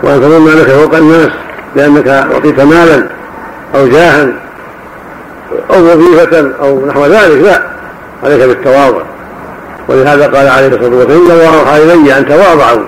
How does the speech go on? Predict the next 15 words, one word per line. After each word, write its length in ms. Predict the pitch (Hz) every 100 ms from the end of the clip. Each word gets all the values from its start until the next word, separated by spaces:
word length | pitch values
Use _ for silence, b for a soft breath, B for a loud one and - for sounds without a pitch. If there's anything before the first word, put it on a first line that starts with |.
| - - - - - - - - - -
حتى 300 | 151 - 143
لا 220 | 165 220
يبغي 200 | 185 175
أحد 220 | 185 156 160
على 240 | 156 170
أحد 220 | 170 160 - - - - - - - - -
ولا 300 | 143 151 156
يفخر 240 | 165 143 151
أحد 240 | 160 139 127 123
على 120 | 127
أحد". 200 | - - - - - - - - - - 156 - - - - - - - - - - - -
فالناس 260 | 131 151 196
بنو 320 | 180 190 180 185 175
آدم، 240 | 165 165 - - - - - - - - -
وآدم 320 | 156 180 160